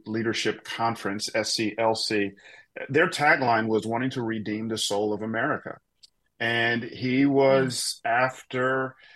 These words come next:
Speaker 1: not just kind of America's behaviors, he wanted to get to the heart so that we could have deep relationship with one another.
Speaker 2: Hmm.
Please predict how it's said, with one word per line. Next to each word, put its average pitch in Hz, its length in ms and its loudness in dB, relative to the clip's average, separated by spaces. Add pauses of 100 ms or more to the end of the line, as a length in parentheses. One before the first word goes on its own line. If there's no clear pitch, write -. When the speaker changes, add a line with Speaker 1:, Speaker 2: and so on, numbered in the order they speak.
(120)
Speaker 1:
not 127 340 -4
just 123 540 -4
kind 127 260 -2
of 113 120 -2
America's 117 580 -2
behaviors, 107 760 0
he 117 120 -4
wanted 110 300 -4
to 123 80 -4
get 107 240 -2
to 110 120 -2
the 98 100 -2
heart 110 480 0
so 123 320 -2
that 117 220 0
we 117 120 -6
could 110 180 -4
have 101 260 -4
deep 110 280 -6 (300)
relationship 104 800 -2
with 95 160 -8
one 95 200 -8
another. 82 400 -10 (1040)
Speaker 2:
Hmm. 202 300 -8